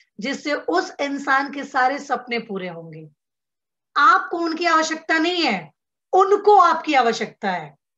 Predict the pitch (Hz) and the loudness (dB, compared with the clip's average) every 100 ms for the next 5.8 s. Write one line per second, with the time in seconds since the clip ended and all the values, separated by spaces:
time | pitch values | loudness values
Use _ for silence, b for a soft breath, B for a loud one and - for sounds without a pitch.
0 | _ _ _ - 233 247 320 427 - _ | _ _ _ -4 0 2 2 -4 -8 _
1 | _ _ _ _ 294 277 269 277 359 359 | _ _ _ _ -2 -2 0 0 0 2
2 | 349 320 320 302 294 285 262 262 262 269 | 2 2 0 0 2 0 2 0 -4 -6
3 | 262 269 285 277 - 254 240 247 254 277 | 0 0 0 -6 -4 -4 -2 0 0 0
4 | 320 302 226 269 277 277 247 254 254 254 | -4 -4 2 2 2 -4 -2 -4 -2 -2
5 | 233 277 349 269 208 208 208 220 | 0 0 0 -4 -4 -2 -4 -6